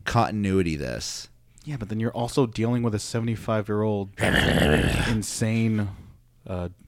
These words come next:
Speaker 2: mountain of, uh, death
Speaker 1: Veins?
Speaker 2: machine. Yes,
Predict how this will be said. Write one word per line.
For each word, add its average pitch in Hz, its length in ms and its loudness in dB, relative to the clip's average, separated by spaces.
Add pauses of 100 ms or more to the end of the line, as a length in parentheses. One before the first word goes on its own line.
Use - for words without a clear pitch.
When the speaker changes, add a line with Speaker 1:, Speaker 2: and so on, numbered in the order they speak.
(100)
Speaker 2:
mountain 110 600 0
of, 98 340 -4
uh, 92 200 -2 (1040)
death 82 180 4
Speaker 1:
Veins? 110 140 4
Speaker 2:
machine. 95 480 0 (100)
Yes, 107 460 -4